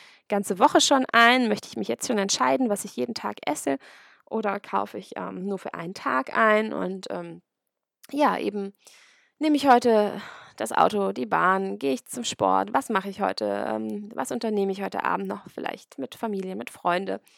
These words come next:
mit Freunden? Ähm, ja, also versuch das einfach mal zu trainieren, diese kleinen Dinge relativ schnell zu entscheiden. Ja, und bei mir stehen gerade auch ein paar große Entscheidungen <laughs> bevor.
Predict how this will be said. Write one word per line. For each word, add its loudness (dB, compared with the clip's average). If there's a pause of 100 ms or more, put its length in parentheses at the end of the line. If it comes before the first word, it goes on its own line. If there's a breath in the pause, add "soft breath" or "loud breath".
(160 soft breath)
mit -10
Freunden? -4
Ähm, -8 (560 loud breath)
ja, 0 (720 soft breath)
also 4 (140)
versuch 6
das 0
einfach 8
mal 6 (120)
zu 0
trainieren, 4 (640)
diese -8
kleinen 4
Dinge 4 (160)
relativ -2
schnell -2 (240)
zu -10
entscheiden. -4 (1200)
Ja, 6
und 2
bei 6
mir 4
stehen -2
gerade -2
auch 2
ein -4
paar -6 (180)
große -2
Entscheidungen -2
<laughs> -12
bevor. -2